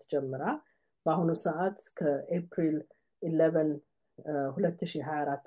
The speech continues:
በፊት የመጡ ኢትዮጵያውያኖች እስከሆኑ ድረስ፣ እ፣ ላም-፣ ሊያመለክቱ ይችላሉ። ለመጀመሪያ ጊዜ የሚያመለክቱ ሪሬጅስተር የሚያደርጉት ወይም፣ እ፣ በፊት የነበራቸው ቲ ፒ ኤስ የማመልከቻቸው ጊዜ አልፏል፣ የማሳደሻው ጊዜ።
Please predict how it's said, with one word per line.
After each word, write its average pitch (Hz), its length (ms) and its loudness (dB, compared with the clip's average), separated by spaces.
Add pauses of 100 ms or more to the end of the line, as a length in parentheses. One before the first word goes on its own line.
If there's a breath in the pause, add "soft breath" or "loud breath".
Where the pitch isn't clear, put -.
በፊት 160 500 -2
የመጡ 160 480 2
ኢትዮጵያውያኖች 147 640 -4
እስከሆኑ 160 420 -6 (100)
ድረስ፣ 220 320 4 (640 loud breath)
እ፣ 156 100 -2 (600)
ላም-፣ 156 300 2
ሊያመለክቱ 156 540 0
ይችላሉ። 139 440 -4
ለመጀመሪያ 147 580 0
ጊዜ 143 180 -8
የሚያመለክቱ 139 720 -4 (520 soft breath)
ሪሬጅስተር 185 720 6
የሚያደርጉት 170 560 2
ወይም፣ 156 200 2 (140)
እ፣ 156 100 -4 (840)
በፊት 175 380 -2 (100)
የነበራቸው 151 680 -2
ቲ 180 140 -8
ፒ 240 180 -2
ኤስ 302 200 0 (340)
የማመልከቻቸው 147 880 0
ጊዜ 147 220 -8 (240)
አልፏል፣ - 480 -2 (360)
የማሳደሻው 143 800 0
ጊዜ። 131 220 -8